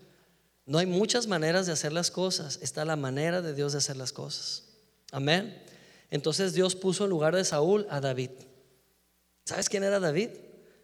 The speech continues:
Años atrás era el jovencito que se metía a la habitación de Saúl a tocarle música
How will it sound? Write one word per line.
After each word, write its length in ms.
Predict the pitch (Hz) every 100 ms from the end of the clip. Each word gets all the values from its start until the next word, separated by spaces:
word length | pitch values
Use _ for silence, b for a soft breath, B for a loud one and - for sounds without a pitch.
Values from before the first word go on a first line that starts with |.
| _ -
Años 340 | 143 190 190
atrás 460 | 143 160 196 226 -
era 160 | 156 180
el 160 | 185 - -
jovencito 760 | - 151 135 131 202 202 262 269 - - b b b _
que 100 | 165
se 140 | 156 156
metía 480 | 147 135 165 185
a 180 | 196 170
la 120 | 151
habitación 520 | 143 139 139 131 156 170
de 100 | 190
Saúl 440 | 170 156 190 208
a 80 | 151
tocarle 440 | 139 135 143 147 175
música 680 | 180 202 240 220 233 233